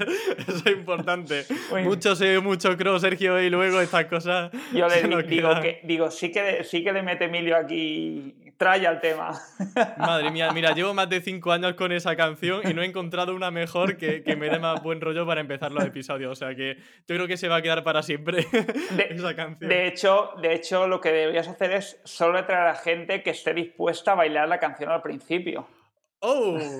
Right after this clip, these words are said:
Speaker 1: muy buena propuesta. O sea, tú estás retando ahora mismo aquí en directo, eh, a que la gente baile esta canción cada vez que pase por Campamento Web.
Speaker 2: Yo no reto, yo es,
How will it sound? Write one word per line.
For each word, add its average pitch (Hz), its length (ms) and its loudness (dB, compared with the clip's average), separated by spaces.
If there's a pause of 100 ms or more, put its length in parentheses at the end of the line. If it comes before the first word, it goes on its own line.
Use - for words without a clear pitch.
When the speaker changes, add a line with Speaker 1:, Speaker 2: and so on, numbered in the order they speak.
(240)
Speaker 1:
muy 202 160 -2
buena 226 320 0
propuesta. 202 440 0
O 180 60 2
sea, 160 160 2
tú 156 80 -2
estás 220 220 2
retando 196 340 2
ahora 190 140 4
mismo 180 280 -2
aquí 175 300 0
en 196 140 -2
directo, 175 640 0
eh, 135 320 -2
a 139 260 2
que 135 120 -4
la 139 100 -2
gente 185 500 -2 (600)
baile 196 360 4
esta 175 200 0
canción 165 380 0
cada 170 160 4
vez 175 160 0
que 170 160 -2
pase 185 260 2
por 165 160 0
Campamento 156 500 -2
Web. 147 360 -2 (340)
Speaker 2:
Yo 180 240 0
no 202 140 0
reto, 160 560 0
yo 165 260 2
es, 185 400 -2